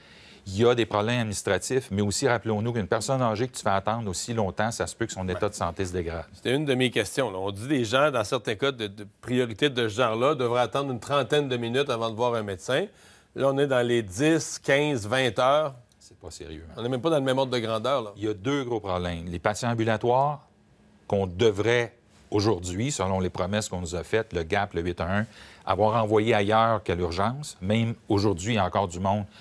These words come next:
Speaker 1: qui n'aurait pas besoin d'être vu à l'urgence. Le ministre nous a dit au printemps dernier, cinquante pour cent des patients ambulatoires devraient et pourraient être souhaités ailleurs.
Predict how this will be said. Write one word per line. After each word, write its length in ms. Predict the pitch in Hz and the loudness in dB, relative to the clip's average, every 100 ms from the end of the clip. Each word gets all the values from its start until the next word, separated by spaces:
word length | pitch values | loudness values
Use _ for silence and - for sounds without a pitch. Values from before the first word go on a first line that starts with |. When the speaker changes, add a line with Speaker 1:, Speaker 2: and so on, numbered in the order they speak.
| - - | -18 -4
Speaker 1:
qui 60 | |
n'aurait 160 | 82 85 | -2 2
pas 140 | 120 | 2
besoin 280 | 113 110 110 | 2 0 0
d'être 200 | 104 95 | 0 0
vu 100 | 101 | 0
à 60 | 98 | 0
l'urgence. 400 | 95 107 123 95 | 0 -2 -2 -2
Le 80 | |
ministre 340 | 92 95 101 101 | 0 2 2 0
nous 140 | 87 | -2
a 80 | 92 | -2
dit 100 | 95 | 0
au 60 | 104 | 0
printemps 400 | 95 90 98 95 | 0 -2 -2 -2
dernier, 340 | 87 92 101 - - | -4 -2 -6 -8 -10
cinquante 520 | - 123 151 147 147 | 0 2 4 2 -2
pour 160 | - 135 | 2 0
cent 220 | - 139 | 2 0
des 100 | 113 | 0
patients 300 | 90 87 92 | 0 -2 -2
ambulatoires 520 | 92 90 85 92 95 - - - | -4 -4 -2 0 0 -2 -20 -12
devraient 540 | 95 104 101 110 120 107 | 0 2 4 4 2 0
et 60 | |
pourraient 320 | - 120 110 113 | -2 2 4 2
être 80 | |
souhaités 340 | - 101 - 98 | 2 -2 0 0
ailleurs. 320 | 87 85 | 2 -2